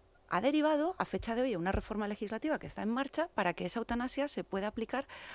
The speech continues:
a quienes soliciten esa muerte por el Estado por soledad. Y es a lo que estamos abocando,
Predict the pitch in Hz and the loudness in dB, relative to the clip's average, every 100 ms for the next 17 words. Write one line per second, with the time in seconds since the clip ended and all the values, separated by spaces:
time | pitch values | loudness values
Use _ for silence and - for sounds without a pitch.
0 | - 202 - 196 190 - 202 180 - 302 | -6 -4 0 0 0 -2 -2 -2 -2 -2
1 | - 269 370 - - - - - - 214 | 0 -2 -2 -8 -20 -20 -20 -20 -6 -2
2 | 208 226 269 196 180 185 196 185 - 247 | 2 4 4 2 2 2 2 -2 -2 0
3 | 277 349 - - - 175 180 160 170 196 | 0 -2 -12 -10 -6 -6 -6 -6 -4 -6
4 | - - - - - - - - - - | -10 -20 -20 -20 -20 -20 -20 -20 -20 -20
5 | - - - - 285 320 220 190 285 294 | -20 -20 -20 -6 -2 2 0 0 0 2
6 | 202 175 - 370 302 160 | 2 0 2 0 0 -4